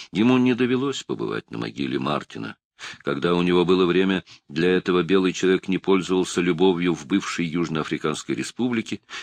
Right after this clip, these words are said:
Теперь можно съездить, но вправе ли он подвергать таким страданиям Диану?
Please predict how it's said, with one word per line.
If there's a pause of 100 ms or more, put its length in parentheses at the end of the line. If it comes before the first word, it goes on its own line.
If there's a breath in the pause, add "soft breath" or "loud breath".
(100)
Теперь
можно
съездить, (520)
но
вправе
ли
он
подвергать (180)
таким
страданиям
Диану?